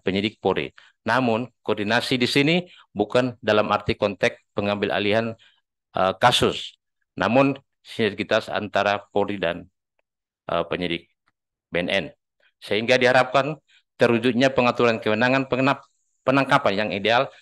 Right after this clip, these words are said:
terkait kewenangan penangkapan terhadap pelaku tindak pidana narkotika oleh B N N dan Polri pada pokoknya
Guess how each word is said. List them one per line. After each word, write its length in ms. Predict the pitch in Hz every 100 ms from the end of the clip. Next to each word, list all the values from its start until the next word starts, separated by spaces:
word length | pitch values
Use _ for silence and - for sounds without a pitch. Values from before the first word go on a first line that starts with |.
| _
terkait 400 | 104 107 113 113
kewenangan 400 | - 113 113 104
penangkapan 560 | 101 101 92 - 135 123 - - _ _
terhadap 560 | 123 123 123 135 135 135
pelaku 400 | 135 127 131 131
tindak 320 | 123 123 -
pidana 240 | 123 120
narkotika 640 | 120 107 110 120 135 131 -
oleh 240 | 113 110 107
B 160 | 101
N 80 | 95
N 120 | 120 120
dan 160 | 110
Polri 400 | 101 127 139 175 - _ _ _ _ _ -
pada 240 | 123 127
pokoknya 560 | 123 123 113 127 123